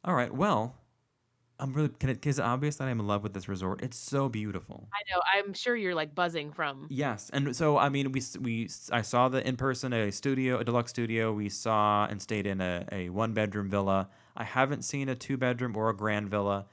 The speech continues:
Speaker 1: nor have I seen the tower studio. So usually the smallest room in a D V C villa resort is the, is the studio. It's got the one bed, usually a couch, except for Old Key West has two beds, whatever.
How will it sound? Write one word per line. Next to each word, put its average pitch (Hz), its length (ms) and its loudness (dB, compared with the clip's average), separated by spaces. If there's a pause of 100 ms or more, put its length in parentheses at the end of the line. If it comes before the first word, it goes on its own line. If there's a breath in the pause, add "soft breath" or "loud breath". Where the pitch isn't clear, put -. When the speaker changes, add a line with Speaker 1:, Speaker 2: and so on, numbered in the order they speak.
(220 soft breath)
Speaker 1:
nor 143 240 6
have 165 180 2
I 151 40 2
seen 139 180 -6
the 117 80 -4
tower 143 320 0
studio. 104 400 -2
So 98 380 0 (260 soft breath)
usually 160 300 2
the 131 100 2
smallest 117 480 0
room 107 300 0
in 101 100 2
a 92 140 2
D 101 180 -2
V 95 120 -2
C 98 280 -2
villa 95 260 -2
resort 92 460 -2 (260 soft breath)
is 110 220 0
the, 98 180 -2 (160)
is 110 140 -6
the 104 80 -2
studio. 92 460 0
It's 85 100 -6
got 92 180 -4
the 98 80 -4
one 92 200 -2
bed, 90 260 -2
usually 98 300 -4
a 90 40 -4
couch, 87 360 -6
except 135 260 -4
for 80 80 -4
Old 110 140 -2
Key - 100 -10
West 98 160 -6
has 101 140 -10
two - 120 -8
beds, 92 280 -10
whatever. 110 340 -6